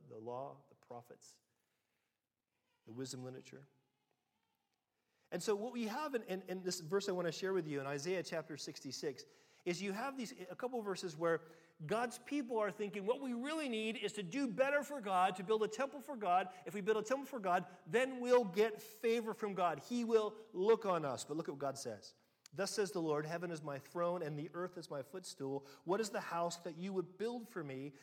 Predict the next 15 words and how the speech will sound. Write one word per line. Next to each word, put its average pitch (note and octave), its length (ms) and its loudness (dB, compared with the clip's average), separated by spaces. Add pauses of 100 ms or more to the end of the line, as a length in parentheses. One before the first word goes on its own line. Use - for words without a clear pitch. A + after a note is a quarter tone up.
(140)
And E3 140 -4
what G#3+ 140 4
is G3+ 80 -2
the G3+ 100 -4
place F#3+ 440 -4
of C#3+ 200 -10
my F3 400 -2
rest? C3+ 480 -2 (300)
All B3+ 420 6
these G#3 260 -4
things F3+ 320 -4
my F3+ 360 -2 (120)
hand A2+ 540 -8 (340)
has G2+ 200 -10
made.' G2 360 -14